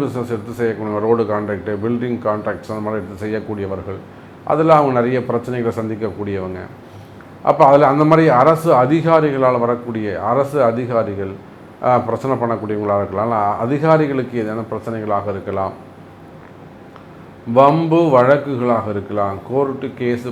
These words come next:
பிரச்சனைகளாக இருக்கலாம், அதே போல ஜெயில் தண்டனைகளாக இருக்கலாம்,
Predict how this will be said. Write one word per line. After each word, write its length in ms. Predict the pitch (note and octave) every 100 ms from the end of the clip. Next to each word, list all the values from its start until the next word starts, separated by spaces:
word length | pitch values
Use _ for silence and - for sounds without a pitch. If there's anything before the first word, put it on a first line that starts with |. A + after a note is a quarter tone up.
| A2
பிரச்சனைகளாக 640 | G#2+ - A#2 A2 G#2 G2 F#2+
இருக்கலாம், 400 | F#2+ G2 G2 F#2+ - - - - - - -
அதே 200 | C3 D#3+
போல 200 | D#3 D#3 D#3 C3
ஜெயில் 360 | B2 C#3+ C#3
தண்டனைகளாக 640 | B2+ A#2+ A#2 A2 G2+ A2 G2+ G2+
இருக்கலாம், 420 | G2+ G2+ G2+